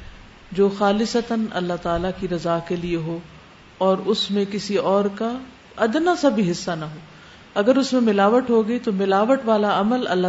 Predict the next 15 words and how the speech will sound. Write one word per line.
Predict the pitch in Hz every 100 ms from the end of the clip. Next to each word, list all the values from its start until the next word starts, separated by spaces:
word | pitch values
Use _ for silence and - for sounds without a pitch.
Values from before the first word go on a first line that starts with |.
| 180
تعالی | 180 202 220
قبول | 208 160 196 269 - - - -
نہیں | 190 180 180
کرتا۔ | 160 - 147 170 - - - - - - - - - - - - - - -
وقد | 240 285 294
یتوب | 285 285 302 330 302
الانسان، | 269 233 202 208 175 160 165
اور | - 208
تحقیق | 247 226 226 277 269 -
توبہ | 220 233 277
کرتا | 233 214 214
ہے | 196 180
انسان، | 180 - 190 185 185 190 - - - - 208
من | 233
المعصیت | 262 277 269 294 294 294 302 302